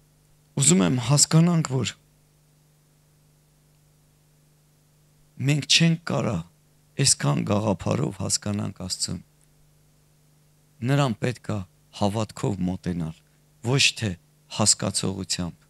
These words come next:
Եթե հավատք չկա, ում ա պետք քո հասկացողությունը։ Այսօր այս աշխարհը ասում ա,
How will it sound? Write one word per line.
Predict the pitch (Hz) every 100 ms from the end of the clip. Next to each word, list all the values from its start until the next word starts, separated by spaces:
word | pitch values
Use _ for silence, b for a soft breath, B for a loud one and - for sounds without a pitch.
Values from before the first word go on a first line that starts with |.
| _ _ _ _ _ _ _ -
Եթե | 127 139 175
հավատք | 127 123 139 120 -
չկա, | - - 151 - _ _
ում | 143 135
ա | 123
պետք | - 127 -
քո | 113
հասկացողությունը։ | 98 - 117 - 101 95 - 131 120 - _ _ _ _ _ -
Այսօր | 156 - 180
այս | 170 -
աշխարհը | 147 - 170 156
ասում | 135
ա, | 160